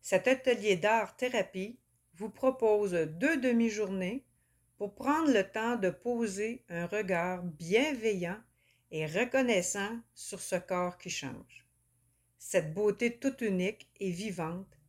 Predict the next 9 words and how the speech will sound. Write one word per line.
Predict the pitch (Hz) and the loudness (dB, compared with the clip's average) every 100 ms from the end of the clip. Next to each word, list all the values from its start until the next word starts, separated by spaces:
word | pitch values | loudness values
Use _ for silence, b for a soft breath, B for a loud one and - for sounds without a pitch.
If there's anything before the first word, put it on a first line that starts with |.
| _ _ b b - | _ _ b b -6
qui | 254 | 0
se | 262 | 4
raconte | 240 247 247 208 220 233 - | 4 4 2 -2 -2 -4 -2
et | 202 | -2
s'exprime | 196 - - - 202 208 208 - | 0 -4 -6 -4 -2 -2 -4 -10
à | 190 | -14
travers | - 175 170 165 160 | -6 -4 0 0 0
le | 147 | -4
temps. | - 165 | -8 -16